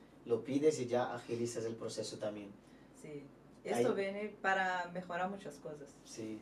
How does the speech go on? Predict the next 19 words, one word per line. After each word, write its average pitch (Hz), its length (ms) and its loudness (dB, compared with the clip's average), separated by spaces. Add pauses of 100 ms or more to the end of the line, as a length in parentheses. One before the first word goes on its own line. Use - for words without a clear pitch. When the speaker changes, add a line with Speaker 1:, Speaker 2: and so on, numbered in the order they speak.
(160)
Speaker 2:
Para 185 180 -2
mucha 208 240 -6
gente 202 320 -6
sí 190 160 -10
que - 100 -12
fue - 200 -10
mal, 160 260 -6
fue 156 240 -10
una 147 320 -12 (1500)
Speaker 1:
Porque 120 240 0
no 117 120 2
supieron 123 440 0
adaptarse, 120 640 -2
¿eh? - 40 -10 (420)
Speaker 2:
Sí, 147 340 -8 (520)
pero 165 420 2
para 185 220 2
mí 208 120 0
fue, 208 360 -2